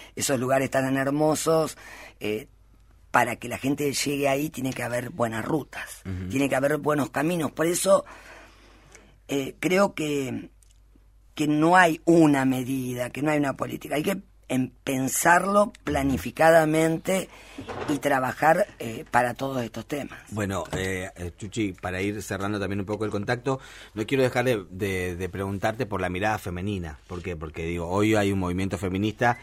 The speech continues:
Speaker 2: que, que, que ha surgido en América Latina y en el mundo con mucha fuerza, pero se podría decir que vos, en tu caso, fuiste como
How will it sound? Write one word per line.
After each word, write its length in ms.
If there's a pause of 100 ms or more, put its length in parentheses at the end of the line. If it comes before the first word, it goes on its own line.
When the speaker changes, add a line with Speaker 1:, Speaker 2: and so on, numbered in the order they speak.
(280)
Speaker 2:
que, 360
que, 340
que 100
ha 80
surgido 580
en 100
América 360
Latina 340
y 60
en 100
el 100
mundo 260
con 140
mucha 240
fuerza, 400
pero 240
se 120
podría 200
decir 180
que 120
vos, 320
en 100
tu 120
caso, 300
fuiste 320
como 380